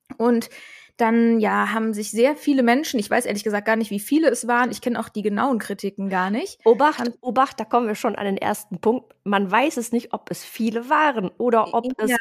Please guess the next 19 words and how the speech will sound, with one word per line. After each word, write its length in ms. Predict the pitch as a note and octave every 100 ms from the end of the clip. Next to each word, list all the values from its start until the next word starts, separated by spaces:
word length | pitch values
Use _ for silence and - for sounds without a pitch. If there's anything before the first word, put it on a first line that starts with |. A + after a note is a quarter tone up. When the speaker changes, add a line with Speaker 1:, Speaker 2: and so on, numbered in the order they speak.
| A3+
Speaker 2:
einige 560 | B3+ F4 E4 C4+ D4 -
von 300 | - C#4 C4+
den 160 | C4+
sehr 160 | B3+ C#4
lauten 580 | D#4 E4 E4 - E3 D#3
waren. 460 | D#3 D#3 D#3 D#3
Speaker 1:
Genau, 480 | F#3+ - E4 D#4+ A3 G#3+
<laughs> 80 | E4
richtig. 640 | C#4+ - - G#3+ - - _ _ _ C4+ - - C#5 C5 A4+
Speaker 2:
Ein 160 | D#4+
Speaker 1:
Ein 120 | - C4
Speaker 2:
Unterschied. 680 | C4 - G3 - F#3 F3+ - - -
Speaker 1:
Das 140 | D4+
ist 320 | D#4 - - C4+
ein, 340 | C4+ C4+ C#4
äh, 220 | C4+ B3+
eklatanter 720 | B3 - - E4+ D4 E4 D4
Unterschied, 580 | G#3+ G3+ G3+ G#3 A3+ E4
ja, 260 | - G#3